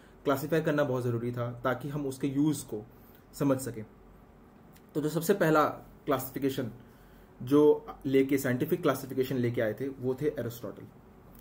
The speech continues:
Aristotle was the first who attempt the scientific basic of cla-, uh, basis of classification। इन्होंने सबसे पहले क्या किया, जो basic morphological characters हैं,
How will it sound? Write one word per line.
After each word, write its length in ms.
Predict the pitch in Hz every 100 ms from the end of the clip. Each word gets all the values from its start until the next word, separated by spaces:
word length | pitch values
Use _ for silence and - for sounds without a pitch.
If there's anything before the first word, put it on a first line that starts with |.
| - - - -
Aristotle 420 | 143 147 160 185
was 140 | 165 156
the 100 | 151
first 340 | - 147 175 - - - - - - - - - - - - - -
who 100 | 151 147
attempt 260 | 139 147 165 - - - - - - - 131
the 160 | 139 139
scientific 420 | 147 139 165 170
basic 300 | 143 131 131
of 120 | 139
cla-, 300 | 147 - 120
uh, 140 | 131 123
basis 280 | 123 131 135
of 100 | 143
classification। 680 | - 120 117 113 - 107 113 - - - - -
इन्होंने 280 | 147 180 196
सबसे 280 | 190 -
पहले 280 | 180 135 127
क्या 140 | 131 123
किया, 380 | 120 123 165 - - - -
जो 320 | 135 143 147
basic 540 | 143 123 139 139 180 139
morphological 680 | 139 135 143 127 135 147
characters 520 | 151 127 113 - 123
हैं, 120 | 123